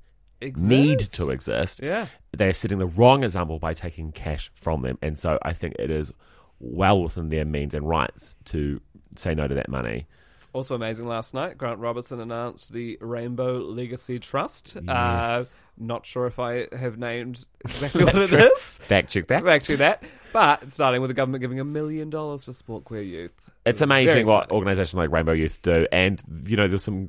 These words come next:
Speaker 1: incredible speeches that night. And, um, Francis, the director of Rainbow Youth,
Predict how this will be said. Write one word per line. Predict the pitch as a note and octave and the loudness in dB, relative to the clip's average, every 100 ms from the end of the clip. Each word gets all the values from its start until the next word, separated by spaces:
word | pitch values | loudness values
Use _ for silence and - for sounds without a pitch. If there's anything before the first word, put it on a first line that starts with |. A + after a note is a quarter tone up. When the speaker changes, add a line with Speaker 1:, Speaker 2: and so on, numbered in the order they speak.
| - | -6
Speaker 1:
incredible | F#2+ - F#2+ F2 | -6 -4 -2 -4
speeches | - F2 - F2 E2 | -2 -4 -4 -6 -4
that | - | -4
night. | C2+ C#2 - - - - - - | -2 -4 -6 -14 -20 -20 -12 -4
And, | F2 E2+ E2+ E2 - - | 0 0 -2 -6 -10 -4
um, | D#2+ D#2+ D#2 D#2 - _ _ _ _ _ _ _ _ _ | 0 2 2 0 -6 _ _ _ _ _ _ _ _ _
Francis, | - F#2 E2+ E2+ D2+ - - _ _ - | -2 0 0 -2 -4 -4 -14 _ _ -8
the | E2 - _ _ | -8 -8 _ _
director | - D#2+ F#2 C3 D#3+ E3+ A3+ - _ - | -4 -2 0 0 2 2 2 -4 _ -10
of | D3+ | -8
Rainbow | F#3 F#3 F#3+ | -6 -6 -4
Youth, | F#3+ G#3+ G#3 | -4 -4 -8